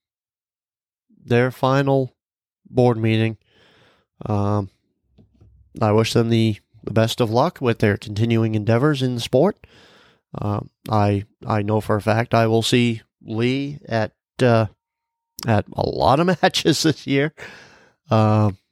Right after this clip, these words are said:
up in Hamden. I hopefully can make it down to Augusta a couple of times and, uh, and shoot with him down there and those guys. But, uh, yeah,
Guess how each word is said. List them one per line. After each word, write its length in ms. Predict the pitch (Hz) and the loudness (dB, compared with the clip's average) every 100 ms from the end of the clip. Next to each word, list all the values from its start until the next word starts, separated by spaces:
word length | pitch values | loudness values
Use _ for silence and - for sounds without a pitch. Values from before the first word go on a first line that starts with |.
| _ _ - | _ _ -6
up 180 | 120 - | -4 0
in 80 | 120 | 2
Hamden. 460 | 120 127 127 135 | 2 2 2 0
I 180 | 123 113 104 - - _ _ _ - | 0 0 -4 -14 -20 _ _ _ -16
hopefully 760 | 101 107 262 _ - 147 139 135 | -2 0 0 _ 2 4 4 0
can 200 | - 113 | -6 -4
make 180 | 117 113 | -4 -2
it 80 | |
down 200 | 127 117 113 | 0 0 0
to 80 | |
Augusta 400 | 110 113 110 - - | 0 0 0 -2 -4
a 60 | |
couple 260 | - 110 104 | -4 -4 -2
of 80 | 104 | -2
times 400 | 104 104 98 - - - - - - _ _ _ - | -2 -4 -8 -12 -20 -20 -20 -20 -20 _ _ _ -6
and, 400 | 104 101 110 - | -4 -4 -4 -2
uh, 180 | 50 - _ _ _ - | -2 -2 _ _ _ -4
and 180 | 123 110 | 0 0
shoot 180 | - 113 | 2 0
with 140 | 110 | 0
him 140 | 104 107 | -2 -2
down 260 | 107 107 | -2 0
there 240 | 107 113 113 | 0 2 2
and 120 | 110 | 0
those 200 | 110 117 | 0 0
guys. 400 | 127 113 107 104 - _ _ _ _ _ _ _ _ - | 0 -2 -2 -10 -16 _ _ _ _ _ _ _ _ -4
But, 240 | 127 113 _ _ - | -2 -2 _ _ -2
uh, 320 | 127 117 117 113 - _ _ | 2 4 4 0 -6 _ _
yeah, 260 | 123 135 196 | 0 2 2